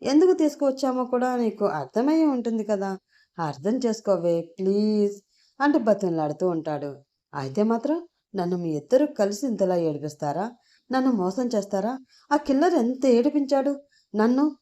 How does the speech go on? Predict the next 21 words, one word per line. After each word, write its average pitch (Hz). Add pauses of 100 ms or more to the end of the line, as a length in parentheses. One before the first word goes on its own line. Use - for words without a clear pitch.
(160)
సారీ, 247
సారీ, 240 (180)
కిల్లర్ 277
కాదు, 170 (260)
అను 175
కదా?" 180 (680)
అని 311
సాగదీస్తుంది. 170 (720)
రాజేష్ 185
షాక్ 175
అయి 247
చూస్తూ 202 (400)
ఉండేటప్పటికీ, 156 (560)
"ఏంటి 311
తేజ 269
అన్నయ్య 262 (600)
అలా 240
కంగారు 165
పడుతున్నావు? 165 (480)
నేనే 190
కదా, 208